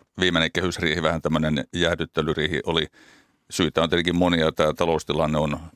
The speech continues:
on mitä on. Suomen julkinen talous on surkeassa jamassa ja tää hallitus on niin paljon tehnyt kaikenlaista, että vuosi ennen vaaleja ei ole viisasta lähteä enää rymistelemään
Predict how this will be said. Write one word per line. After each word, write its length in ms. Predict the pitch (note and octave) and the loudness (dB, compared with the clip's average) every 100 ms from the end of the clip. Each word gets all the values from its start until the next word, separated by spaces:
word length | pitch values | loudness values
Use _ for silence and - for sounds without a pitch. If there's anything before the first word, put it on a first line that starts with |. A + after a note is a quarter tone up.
| - | -8
on 220 | E2+ D#2+ C#2+ | -2 -2 -2
mitä 200 | C#2 D2 | 0 2
on. 300 | F2+ F2 C#2+ - F#2 F2 E2+ | 4 2 -2 -10 -20 -18 -16
Suomen 420 | - D#2 D2 C#2 | -4 -2 0 -2
julkinen 380 | D2 D#2+ D2 D2 | 0 0 0 -2
talous 300 | D2 D2 D2 | -2 -4 -4
on 100 | C#2+ | -4
surkeassa 480 | E2+ D#2 - D2 - | -2 -2 -4 -4 0
jamassa 420 | D2+ D#2 C#2+ - | 0 0 -2 -2
ja 180 | C2+ D2 - _ _ _ | -2 -2 -4 _ _ _
tää 100 | C#2+ | -2
hallitus 340 | D#2 D2+ E2+ D#2+ | 0 0 -2 0
on 120 | D#2+ | 2
niin 140 | D#2+ | 0
paljon 380 | D#2+ C#2+ C#2+ C#2+ - - | 0 0 0 -4 -10 -8
tehnyt 260 | - D#2 D2 | -4 -2 -2
kaikenlaista, 640 | - D2 C#2+ D2+ D#2 - B1 | -2 0 0 0 0 -2 -6
että 300 | - C2+ C2+ - D2+ | -2 -2 -2 -10 -4
vuosi 260 | E2 E2 E2 | 0 2 2
ennen 220 | D#2 D2+ | 2 2
vaaleja 440 | E2+ D#2 D2 C#2 | 2 2 2 0
ei 160 | C2 D#2+ | 2 2
ole 140 | D#2+ | 2
viisasta 500 | F2 D#2+ D2 - D2 - _ _ _ _ | 2 0 0 -4 -6 -6 _ _ _ _
lähteä 340 | D2+ - C#2+ | -4 -2 0
enää 200 | C#2+ D#2 | 0 0
rymistelemään 760 | D#2+ D#2 C#2+ - C#2+ C#2 C#2 | 0 0 -2 -4 -4 -2 -2